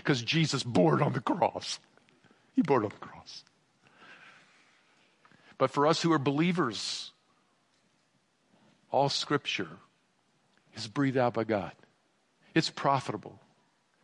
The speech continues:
It's profitable for doctrine, reproof, correction, instruction in righteousness, so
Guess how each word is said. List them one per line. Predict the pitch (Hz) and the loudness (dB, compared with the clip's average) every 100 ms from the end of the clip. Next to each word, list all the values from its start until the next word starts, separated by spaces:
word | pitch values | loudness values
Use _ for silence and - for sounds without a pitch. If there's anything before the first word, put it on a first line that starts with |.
| _ _ _ _ _ _ _ | _ _ _ _ _ _ _
It's | 139 - | -10 -10
profitable | - - 127 - 107 - - _ _ | -6 -2 -2 -4 -12 -18 -20 _ _
for | - | -8
doctrine, | 120 131 127 - - - _ _ _ _ _ _ - | 0 2 0 -6 -18 -20 _ _ _ _ _ _ -8
reproof, | 131 - 139 104 - - _ _ _ _ | -6 -2 -2 -2 -10 -20 _ _ _ _
correction, | - 143 135 - - 87 _ _ _ - | -2 2 2 0 -10 -14 _ _ _ -14
instruction | 117 - - 147 - 131 | -8 -4 0 0 0 -2
in | |
righteousness, | 120 120 120 104 110 | 0 0 0 -8 -8
so | - - - 156 170 147 | -6 -4 0 2 2 0